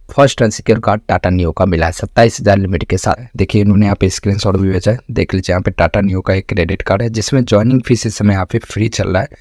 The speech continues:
ठीक है। तो इन्होंने अप्लाई किया, अप्रूव हो गया। मैंने पूछा भी इनसे कि कोई कार्ड वगैरह था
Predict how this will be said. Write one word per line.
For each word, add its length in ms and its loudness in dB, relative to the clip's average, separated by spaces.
ठीक 100 6
है। 80 2
तो 60 2
इन्होंने 260 4
अप्लाई 300 4
किया, 300 2
अप्रूव 360 0
हो 60 0
गया। 160 4
मैंने 160 4
पूछा 380 0
भी 80 2
इनसे 260 0
कि 100 0
कोई 200 2
कार्ड 260 0
वगैरह 280 2
था 300 -2